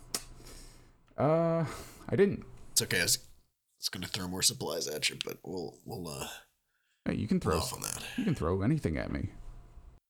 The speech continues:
Speaker 2: Let's, um, let's throw a little mind your way, too.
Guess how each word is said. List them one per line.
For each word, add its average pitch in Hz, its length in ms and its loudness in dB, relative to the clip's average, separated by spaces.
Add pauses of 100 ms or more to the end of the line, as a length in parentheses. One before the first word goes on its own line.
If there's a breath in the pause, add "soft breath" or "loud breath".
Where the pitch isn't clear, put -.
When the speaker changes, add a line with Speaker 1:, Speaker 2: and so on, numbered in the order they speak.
(280)
Speaker 2:
Let's, 170 360 8
um, 139 500 8 (100)
let's - 320 2
throw 370 180 0
a - 40 4
little 147 140 8
mind 104 580 4
your 101 160 -2
way, 110 180 2
too. 147 320 0